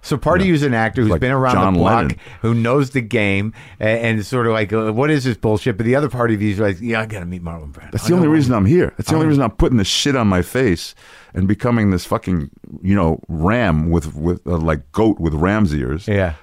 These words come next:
Speaker 2: You know, that's who I'm playing. Um,
Speaker 1: To
Speaker 2: so
Speaker 1: meet
Speaker 2: I could,
Speaker 1: Marlon.
Speaker 2: so I could be there. So
Speaker 1: Yeah.
Speaker 2: I could be in his presence, right? So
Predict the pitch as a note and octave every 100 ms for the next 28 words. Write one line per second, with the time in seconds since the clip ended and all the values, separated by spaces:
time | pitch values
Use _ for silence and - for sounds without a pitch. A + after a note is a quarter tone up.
0 | - G#2+ F#2+ F2 F2+ G2+ - F#2+ E2+ G#2+
1 | A2 D#2+ C#2+ - - - - _ - G2
2 | F#2+ F#2+ G2 - - A2 A2 A#2 D3+ A2
3 | E2+ A2+ A2 F#2 C#3+ C3+ - - - D3
4 | G2 F2 A2 A2+ G#2 - C3 C3+ - -
5 | D#2+ G2+ - - - - - - - G#3+
6 | G3+ F#3+